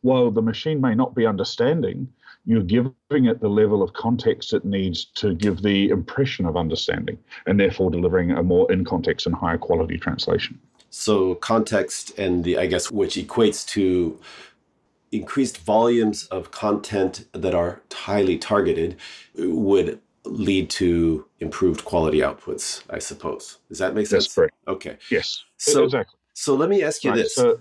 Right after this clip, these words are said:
Speaker 1: if you mix everything into a big bucket,
Speaker 2: Yeah.
Speaker 1: basically you get a big dirty gray bucket, right?
Speaker 2: Yeah.
Speaker 1: So I-, I'll give you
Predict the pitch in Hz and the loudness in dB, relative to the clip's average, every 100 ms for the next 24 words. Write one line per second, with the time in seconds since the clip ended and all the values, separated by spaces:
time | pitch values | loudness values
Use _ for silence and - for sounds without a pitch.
0 | - 143 165 151 165 - 170 147 131 135 | 0 -2 0 -2 -2 -2 -2 0 0 2
1 | 131 123 113 117 92 117 117 90 - 107 | 2 2 2 2 0 -4 -2 -4 0 0
2 | 135 - 98 95 87 95 87 - - - | 0 -2 0 0 2 2 2 -4 -8 -4
3 | 82 95 87 95 87 85 98 - - 107 | 0 0 0 0 0 0 0 -2 -4 -6
4 | - 90 90 90 85 98 98 - - - | -6 -6 -4 -2 2 4 4 -2 -8 -4
5 | 131 135 139 139 | 0 2 2 0